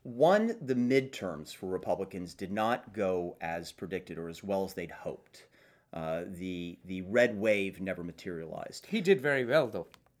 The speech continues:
Speaker 1: He did fantastically well. And the, the second thing is, uh, covid was still hot on the minds of people, and DeSantis was well known for his, his
Speaker 2: No
Speaker 1: covid
Speaker 2: mask.
Speaker 1: policies.
Speaker 2: No mask,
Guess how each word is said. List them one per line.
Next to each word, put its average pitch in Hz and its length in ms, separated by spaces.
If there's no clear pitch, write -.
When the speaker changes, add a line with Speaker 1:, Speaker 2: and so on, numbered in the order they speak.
Speaker 1:
He 254 240
did 160 360
fantastically - 1120
well. - 300
And 156 460
the, 156 200
the 156 140
second 247 380
thing 131 360
is, 113 540
uh, - 240
covid 196 380
was 147 160
still 143 380
hot 127 440
on 120 180
the 123 60
minds 92 720
of 92 420
people, 113 560
and 98 440
DeSantis 101 680
was 95 320
well 90 340
known 92 540
for 92 320
his, 87 400
his 87 520
Speaker 2:
No 147 120
Speaker 1:
covid 113 200
Speaker 2:
mask. 151 320
Speaker 1:
policies. 151 540
Speaker 2:
No 170 220
mask, 156 600